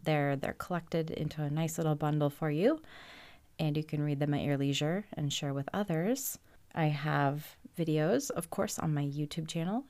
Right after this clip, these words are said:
and I have linked it from my website. And I have my favorite art supplies also there as well.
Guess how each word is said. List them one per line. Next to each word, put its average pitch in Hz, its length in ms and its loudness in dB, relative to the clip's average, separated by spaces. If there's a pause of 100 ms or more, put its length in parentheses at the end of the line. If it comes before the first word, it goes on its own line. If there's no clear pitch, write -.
and 160 160 0
I 143 100 0
have 147 240 -4
linked 151 260 -2
it 139 160 0
from 147 200 -2
my 135 80 0
website. 147 540 0 (880)
And 202 420 0 (400)
I 170 60 0
have 165 340 0 (160)
my 170 80 -2
favorite 220 400 0
art - 160 0
supplies - 640 -8 (340)
also 160 300 0
there 143 160 -2
as - 180 -4
well. - 260 -4